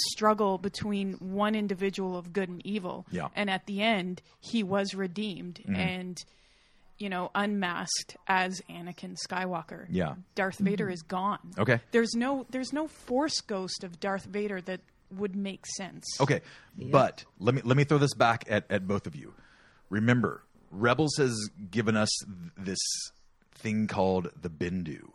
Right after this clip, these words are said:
Speaker 2: And all of a sudden, it's no longer forces, good or bad.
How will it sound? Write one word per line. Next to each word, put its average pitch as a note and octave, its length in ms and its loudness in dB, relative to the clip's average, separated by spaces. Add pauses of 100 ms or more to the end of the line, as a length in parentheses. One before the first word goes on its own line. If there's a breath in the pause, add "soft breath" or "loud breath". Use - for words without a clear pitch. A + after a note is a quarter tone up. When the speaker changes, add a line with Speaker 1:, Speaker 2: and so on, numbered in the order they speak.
(160)
Speaker 2:
And G2+ 140 0
all A#2 140 6
of C3+ 80 4
a C#3 120 8
sudden, B2 280 4
it's G#2 220 -4
no A#2 140 6
longer A2+ 300 4
forces, F#2 560 0
good F2+ 180 -2
or E2 60 -4
bad. D#2 440 -4